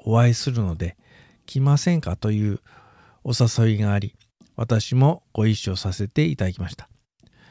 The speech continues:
お初にお目にかかる方々ばかりでしたが、アイヌ文化の話で盛り上がり、楽しいひとときを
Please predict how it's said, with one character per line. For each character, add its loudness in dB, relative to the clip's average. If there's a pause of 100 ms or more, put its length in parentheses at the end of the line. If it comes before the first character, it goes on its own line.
(280)
お 0
初 0
に 2
お 4
目 4
に 2
か 0
か 0
る -2
方 -4
々 0
ば 0
か 0
り 0
で -2
し -10
た -10
が、 -10 (640)
ア 2
イ 6
ヌ 6
文 0
化 0
の 0
話 -2
で 0 (200)
盛 0
り 4
上 4
が 0
り、 -10 (720)
楽 0
し -4
い -10
ひ -16
と -6
と -6
き -4
を -2